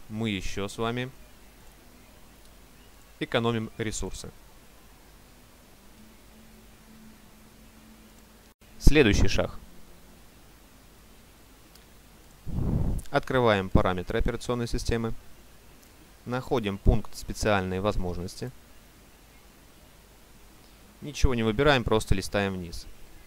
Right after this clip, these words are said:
Показать анимацию Windows. Мы её отключили ещё в параметрах быстродействия, но если вдруг здесь она включена, отключаем.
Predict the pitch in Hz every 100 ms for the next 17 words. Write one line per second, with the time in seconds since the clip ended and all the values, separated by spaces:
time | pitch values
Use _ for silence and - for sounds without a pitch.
0 | - - - - - - - - - -
1 | - 143 165 - 120 123 123 - 107 104
2 | 90 85 - - - - - - - -
3 | 131 147 113 104 - 107 - 107 87 80
4 | - - - - - - - - 110 110
5 | 113 - 113 92 - 104 95 92 95 95
6 | - 98 147 160 151 143 101 113 110 98
7 | 101 92 92 - 90 - 156 - - -
8 | - 104 - 95 87 87